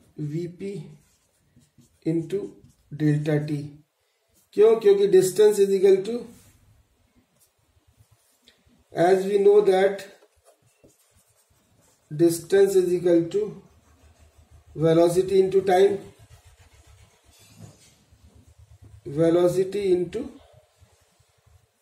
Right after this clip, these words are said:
time. As we know that distance is equal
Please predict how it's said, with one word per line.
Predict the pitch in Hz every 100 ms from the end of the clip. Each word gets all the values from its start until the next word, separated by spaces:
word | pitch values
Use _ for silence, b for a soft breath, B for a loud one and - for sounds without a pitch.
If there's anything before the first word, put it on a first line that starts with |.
| _ _ _ 185
time. | - - - - _ _ _ _ _ _ _ _ _ _ _ _ _ _ - _ _ _ _ _ _ _ _ _ _ _ _ _ _ _ B B B B - - 254 - - - _ _ _ _ _ -
As | 170 190 190
we | 202 202
know | 202 196
that | 175 165 185 - - _ _ - _ _ _ _ _ _ _ _ _ _ _ _ _ _ _ _ _ _ _ _ _ _ _ _ _ _ _ _ _ _ _ _ _ _ _ 151 165
distance | 156 - 190 190 196
is | 185 170
equal | 175 170 160